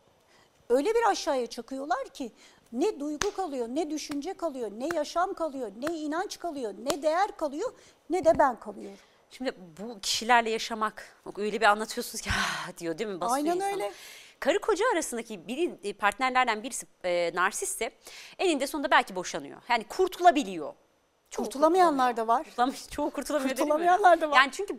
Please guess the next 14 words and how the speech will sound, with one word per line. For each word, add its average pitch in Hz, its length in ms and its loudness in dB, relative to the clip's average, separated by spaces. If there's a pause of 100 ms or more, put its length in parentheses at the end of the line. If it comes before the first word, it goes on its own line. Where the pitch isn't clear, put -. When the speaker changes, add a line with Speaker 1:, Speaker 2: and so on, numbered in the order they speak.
(100)
Speaker 2:
narsist 262 480 2
kendisine 302 540 -2
bağımlı 277 520 4
ediyor 202 520 0
bir 190 40 -8
şekilde 180 420 -8
o 160 60 -4
kişiyi. - 340 -8
Öyle 196 240 -2
bir, 214 140 -2 (540)
ama 392 180 6
yine 359 400 2
de 277 120 2 (180)
insanın, 285 600 -2